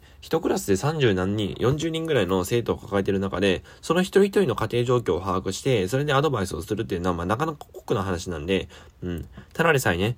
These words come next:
えー、ただでさえやることが多い先生が、そんなことをするのは、まあ、さすがにないんじゃないかなと。なので、えっと、まあ、先生は一人一人のアドバイスというのはあんまりできない。で、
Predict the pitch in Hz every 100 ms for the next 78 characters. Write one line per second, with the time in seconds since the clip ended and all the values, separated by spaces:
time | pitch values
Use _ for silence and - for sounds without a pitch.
0 | - - - 107 110 104 101 98 95 95
1 | 90 82 65 57 - 143 131 117 101 101
2 | 110 101 95 95 92 92 101 95 95 127
3 | 117 98 107 104 107 87 - 98 123 135
4 | 87 - - 147 127 117 123 135 127 120
5 | 85 60 62 67 - - - - - 156
6 | 117 87 - - - - - - - -
7 | - 92 95 92 85 - - - - 156
8 | 147 151 147 156 123 135 135 156 139 139
9 | 110 107 95 98 160 147 143 170 135 -
10 | 104 104 98 90 85 76 - - - -
11 | - - 202 -